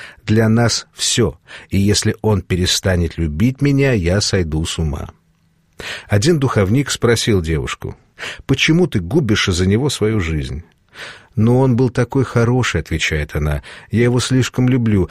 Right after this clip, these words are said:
я не могу без него жить». Однако семь миллиардов человек на планете как-то живут нормально, вообще не думая о нем. Им даже никто не интересуется,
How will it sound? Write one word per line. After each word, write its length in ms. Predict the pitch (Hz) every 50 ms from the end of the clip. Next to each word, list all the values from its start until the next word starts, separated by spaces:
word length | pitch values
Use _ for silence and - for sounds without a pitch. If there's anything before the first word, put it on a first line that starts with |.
| - - -
я 160 | - 98 117
не 80 | 117 120
могу 280 | 120 120 117 107 123
без 200 | 117 110 117 104
него 240 | 110 117 117 113 113
жить». 480 | 113 95 95 90 73 65 - - - - _ _ _ _ _ _ _ _ _ _ _ _ _ -
Однако 380 | - 78 95 117 117 - 107
семь 360 | 95 - - - 110 123 139 131
миллиардов 580 | 123 123 107 104 107 110 113 107 110 107 -
человек 640 | - - - 104 104 104 95 85 78 73 73 - -
на 100 | 90 92
планете 540 | 80 - 95 90 92 107 113 107 - - -
как-то 380 | - - 107 - - - 117
живут 460 | 95 85 87 95 92 98 117 139 - -
нормально, 520 | 139 143 147 143 143 135 117 95 87 87
вообще 640 | 87 98 101 95 - - - - - 139 170 156 95
не 160 | 87 95 107
думая 480 | 98 92 131 147 110 85 82 78 80 92
о 40 |
нем. 280 | 113 127 120 78 73 - - - - - - -
Им 160 | - 92 98 92
даже 240 | 104 101 98 107
никто 260 | 104 110 - - 123 113
не 140 | 117 117
интересуется, 760 | 113 101 - 117 110 107 - - 131 117 85 80 - - -